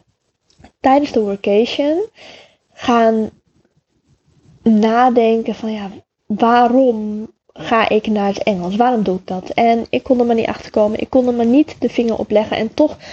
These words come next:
voelde het ergens ook niet goed om helemaal over te gaan naar het Engels. Dus er kwam een blokkade op te zitten. En die blokkade zorgde ervoor dat ik en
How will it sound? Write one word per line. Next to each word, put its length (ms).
voelde 440
het 80
ergens 420
ook 180
niet 280
goed 460
om 420
helemaal 440
over 220
te 60
gaan 220
naar 100
het 100
Engels. 420
Dus 180
er 80
kwam 340
een 260
blokkade 720
op 200
te 80
zitten. 460
En 140
die 100
blokkade 480
zorgde 460
ervoor 360
dat 180
ik 120
en 420